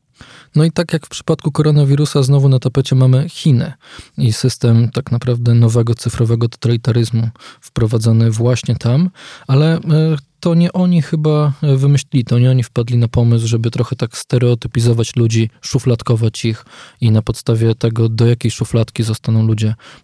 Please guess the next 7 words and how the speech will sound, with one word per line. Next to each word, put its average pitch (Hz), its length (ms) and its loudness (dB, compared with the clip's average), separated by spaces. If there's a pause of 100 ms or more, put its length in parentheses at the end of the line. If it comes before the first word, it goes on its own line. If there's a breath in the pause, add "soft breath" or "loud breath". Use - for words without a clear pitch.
przydzieleni, 110 640 0 (360 loud breath)
to 107 360 -2
w - 80 -12
ten 110 220 -4
sposób - 440 -10
ich - 340 -10
traktować. - 720 -8